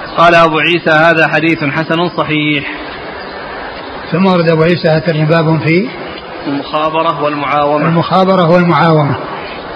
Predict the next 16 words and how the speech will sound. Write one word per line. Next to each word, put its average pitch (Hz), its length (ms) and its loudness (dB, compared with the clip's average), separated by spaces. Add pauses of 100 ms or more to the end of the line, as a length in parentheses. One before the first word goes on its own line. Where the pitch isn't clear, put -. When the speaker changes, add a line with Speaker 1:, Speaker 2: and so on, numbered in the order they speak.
(240)
Speaker 2:
المخابرة 196 640 4
هي 170 580 2 (240)
يعني 156 440 0
تأجير 156 560 2
الأرض 160 360 2 (760)
يعني 165 260 0
بجزء 175 460 0
مما 180 300 2
يخرج 170 340 2
منها، 156 420 2 (1300)
وهذا 196 400 4
جائز 139 400 2 (500)
إذا 160 100 -6
كان 170 300 -2
معلوم 170 300 2
النسبة 165 420 0